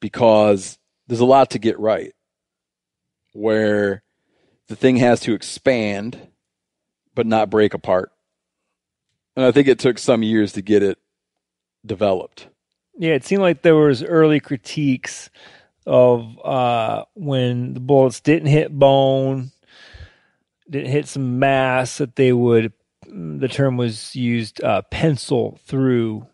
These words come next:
Speaker 2: animals, like
Speaker 1: Yeah.
Speaker 2: taking a arrow with a field tip and just pushing it through the lungs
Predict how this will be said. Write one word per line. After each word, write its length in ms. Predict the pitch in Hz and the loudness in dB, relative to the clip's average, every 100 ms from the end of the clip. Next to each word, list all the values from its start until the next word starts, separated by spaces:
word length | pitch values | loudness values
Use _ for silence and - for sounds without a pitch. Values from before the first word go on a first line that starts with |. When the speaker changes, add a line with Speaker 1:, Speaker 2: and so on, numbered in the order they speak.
| _ | _
Speaker 2:
animals, 720 | 123 117 113 107 92 95 - _ | -6 -4 -4 -6 -12 -16 -20 _
like 160 | 123 | 2
Speaker 1:
Yeah. 120 | 110 107 | 4 4
Speaker 2:
taking 340 | 135 135 127 | 4 0 -2
a 200 | 117 117 - | 0 -2 -2
arrow 480 | 135 127 123 113 110 | 2 4 4 2 0
with 360 | 110 113 107 107 | -4 -8 -8 -10
a 480 | 104 104 101 104 113 _ _ _ _ | -8 -8 -8 -12 -20 _ _ _ _
field 280 | - 147 120 | 0 2 2
tip 280 | - 110 - _ - | 0 -6 -6 _ -14
and 120 | 117 | -10
just 200 | 110 - | -10 -6
pushing 300 | 156 127 131 | -6 -4 -8
it 120 | 123 | -8
through 160 | 131 113 | -8 -6
the 80 | |
lungs 540 | 107 104 104 101 101 | -4 -4 -4 -6 -12